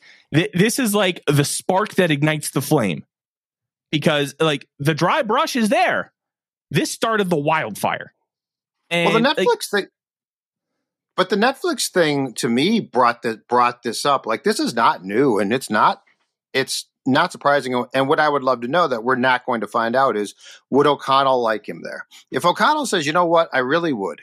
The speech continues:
Speaker 2: it, it would help me," then he should probably be, be there. If O'Connell's like, "Hell no, I don't want him there. He, he adds nothing,"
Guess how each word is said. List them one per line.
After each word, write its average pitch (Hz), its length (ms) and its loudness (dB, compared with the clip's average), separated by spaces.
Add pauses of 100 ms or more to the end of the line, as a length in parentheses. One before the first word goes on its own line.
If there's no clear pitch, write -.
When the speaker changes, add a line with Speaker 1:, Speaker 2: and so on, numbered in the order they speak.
(120)
Speaker 2:
it, 131 180 -2 (100)
it 185 240 0
would 156 140 0
help 131 260 0
me," 110 260 -12 (380)
then 175 160 2
he 214 160 2
should 165 360 2
probably 120 580 0 (220)
be, 127 80 -2
be 110 280 -2
there. 87 280 -2
If 151 120 -2
O'Connell's 208 420 0
like, 156 220 -2
"Hell 202 400 0
no, 135 180 2
I 135 120 2
don't 226 180 0
want 127 180 2
him 127 120 -4
there. 151 200 0
He, 226 220 -4
he 214 320 0
adds 196 260 0
nothing," 151 480 -2